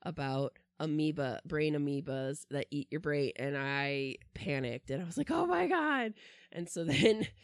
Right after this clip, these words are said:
I haven't done that since. Like, it's been a while, but, like, once you read about brain amoebas, you can't unread about brain amoebas. Uh,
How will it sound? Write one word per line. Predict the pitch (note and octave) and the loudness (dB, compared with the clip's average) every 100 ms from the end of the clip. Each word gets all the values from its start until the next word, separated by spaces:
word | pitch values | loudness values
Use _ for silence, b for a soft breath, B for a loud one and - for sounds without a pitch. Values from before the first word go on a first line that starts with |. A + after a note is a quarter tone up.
| B B | B B
I | G3+ | -2
haven't | A3 A#3 G#3+ | 2 2 0
done | D#3+ D#3+ | -2 -2
that | D3 - | -2 -6
since. | - A2+ A#2+ C3+ | -6 -4 -4 -6
Like, | C#3+ | -4
it's | D3+ - | -6 -6
been | C3 C#3 C#3 - | -4 -4 -4 -6
a | D3 | -8
while, | D3 C#3+ B2+ B2 C3+ | -4 -2 -2 -2 -6
but, | D3 C#3+ | -8 -8
like, | C#3+ C#3 - - _ _ _ - - - | -8 -8 -10 -20 _ _ _ -20 -20 -10
once | E3+ E3+ - | -6 -6 -6
you | |
read | C#3+ D3 | -4 -4
about | F3 F#3 E3+ | -2 -6 -6
brain | E3+ F3+ | -4 -2
amoebas, | F3+ F3+ F3+ F3+ E3+ | -2 -2 -2 -4 -6
you | B2+ | -6
can't | - C#3+ - | -2 -4 -4
unread | B2+ C#3 D#3 F3+ | -6 -4 -2 -2
about | F#3+ G#3 G3+ | -2 -4 -4
brain | G3 G3+ | -2 0
amoebas. | G#3+ G#3+ G#3 G#3+ G#3+ G#3 - D3+ | 0 -2 -2 -2 0 -2 -4 -4
Uh, | D3+ C#3+ C#3 | -2 2 2